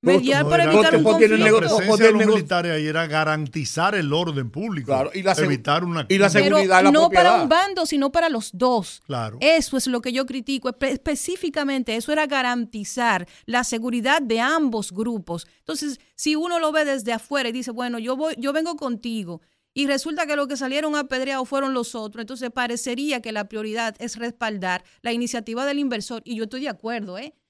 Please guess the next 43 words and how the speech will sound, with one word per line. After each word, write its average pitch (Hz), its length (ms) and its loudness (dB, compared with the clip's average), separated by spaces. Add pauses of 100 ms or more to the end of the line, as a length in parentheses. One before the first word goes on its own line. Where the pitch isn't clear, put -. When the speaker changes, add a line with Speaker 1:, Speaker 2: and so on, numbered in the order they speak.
Speaker 2:
Yo 233 100 -4
estoy 269 180 -4
de 269 60 0
acuerdo 277 300 -2
que 247 120 -8
responsablemente 262 1040 -4 (180)
los 233 160 -2
proyectos 233 520 -6
se 247 120 -4
desarrollen, 196 720 -2
siempre 311 380 -2
y 254 40 -4
cuando, 269 460 0
cosa 233 260 -6
que 226 120 -6
yo 240 100 -4
creo 254 160 -4
que 240 80 -6
a 226 60 -2
veces 240 260 -4
es 247 60 -4
un 240 100 -2
poco 240 400 -2
difícil 214 640 -4
con 202 140 -6
el 190 80 -6
tema 233 220 -6
de 226 80 -4
la 220 100 -6
mino-, 226 320 -10
de 208 200 -10
la 220 120 -4
minería, 214 500 -4 (220)
se - 160 -2
afecte 240 360 -4
el 254 60 -4
medio 220 240 -6
ambiente, 185 320 -10
porque 190 260 -10
yo, 269 260 0 (100)
yo 220 260 -4
me 285 80 2
reconozco 254 880 -4